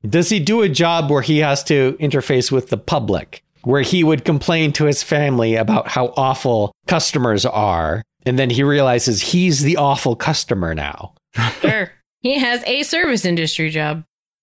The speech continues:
Speaker 1: How does he live in America with just a service industry job? Why did he move to America to get a service industry job?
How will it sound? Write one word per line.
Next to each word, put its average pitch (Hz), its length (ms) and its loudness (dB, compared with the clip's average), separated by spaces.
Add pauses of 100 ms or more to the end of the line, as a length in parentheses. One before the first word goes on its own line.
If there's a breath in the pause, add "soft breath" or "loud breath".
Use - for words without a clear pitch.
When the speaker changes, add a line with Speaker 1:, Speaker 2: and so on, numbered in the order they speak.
Speaker 1:
How 240 180 0
does 294 160 2
he 247 100 4
live 220 160 2
in 196 80 4
America 170 380 2
with - 160 0
just - 220 -2
a 139 40 0
service 156 420 0
industry 101 360 0
job? 98 400 -2 (360)
Why 214 220 2
did 320 140 2
he 262 100 2
move 269 280 2
to - 140 2
America 220 560 4
to 196 100 2
get 240 220 2
a 208 80 4
service 277 480 2
industry 165 460 4
job? 127 520 2